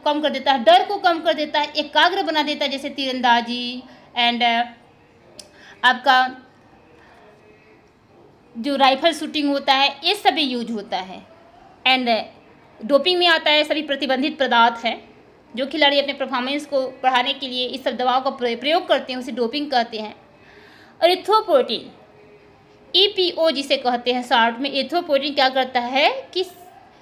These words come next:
हमारे शरीर में हीमोग्लोबिन की मात्रा बढ़ा देता है। तो यहाँ पे फ़ोर हो जाएगा, हीमोग्लोबिन की मात्रा बढ़ा देता है। अगर हीमोग्लोबिन हमारे शरीर में ज़्यादा रहेगा तो हमारा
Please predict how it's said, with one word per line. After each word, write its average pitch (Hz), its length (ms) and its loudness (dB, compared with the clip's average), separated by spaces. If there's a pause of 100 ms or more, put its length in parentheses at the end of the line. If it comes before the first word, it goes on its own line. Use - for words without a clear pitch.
(480)
हमारे 339 320 4
शरीर 381 360 2
में 403 300 0
हीमोग्लोबिन 320 640 0
की 381 100 -2
मात्रा 320 300 2
बढ़ा 269 220 2
देता 233 280 -2
है। 196 200 -8 (1700)
तो 277 40 -10
यहाँ 294 240 4
पे 370 180 0 (360)
फ़ोर 330 180 4
हो 339 100 6
जाएगा, 285 400 4 (560)
हीमोग्लोबिन 320 460 2
की 359 60 -4
मात्रा 311 280 2
बढ़ा 269 240 2
देता 269 260 0
है। 254 220 -4 (140)
अगर 294 180 4
हीमोग्लोबिन 330 520 -2
हमारे 359 300 2
शरीर 294 280 -2
में 277 100 -2
ज़्यादा 240 260 0
रहेगा 233 500 -4 (560)
तो 294 160 4
हमारा 269 400 0